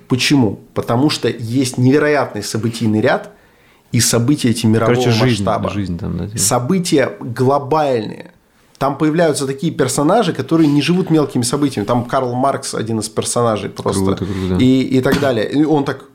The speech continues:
Speaker 1: чуть-чуть появляется. Но он обозначает собой появление события. Там события —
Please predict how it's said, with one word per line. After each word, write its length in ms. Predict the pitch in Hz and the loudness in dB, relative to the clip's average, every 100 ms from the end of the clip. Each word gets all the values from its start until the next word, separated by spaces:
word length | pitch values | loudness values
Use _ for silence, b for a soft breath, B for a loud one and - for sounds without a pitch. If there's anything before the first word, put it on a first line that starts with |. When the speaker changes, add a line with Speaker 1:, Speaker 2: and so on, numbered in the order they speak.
| - | -8
Speaker 1:
чуть-чуть 360 | 381 392 311 | -6 0 0
появляется. 680 | 147 117 113 104 - - 117 - B B B - | 0 -2 0 -2 -4 -10 -12 -16 B B B 0
Но 140 | 135 | 2
он 100 | 147 | 2
обозначает 560 | 147 147 151 - 175 123 | 0 0 0 0 0 0
собой 240 | 120 120 | -2 -4
появление 520 | 120 123 117 117 110 | 0 0 2 2 2
события. 580 | 110 120 117 113 - 117 - B B B | 0 -2 -2 -4 -6 -10 -12 B B B
Там 200 | 147 151 | -2 -2
события — 480 | 127 117 113 226 196 | -4 -6 -4 -4 -2